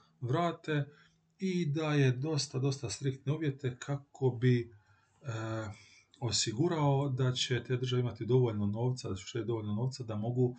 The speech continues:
vratiti svoje kredite. Tako da mnoge zemlje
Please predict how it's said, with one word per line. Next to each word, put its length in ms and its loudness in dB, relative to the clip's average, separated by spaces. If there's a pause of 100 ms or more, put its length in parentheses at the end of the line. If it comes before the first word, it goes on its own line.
(280)
vratiti 400 -4
svoje 280 0
kredite. 460 -2 (560)
Tako 280 -4
da 140 0
mnoge 400 -4
zemlje 380 0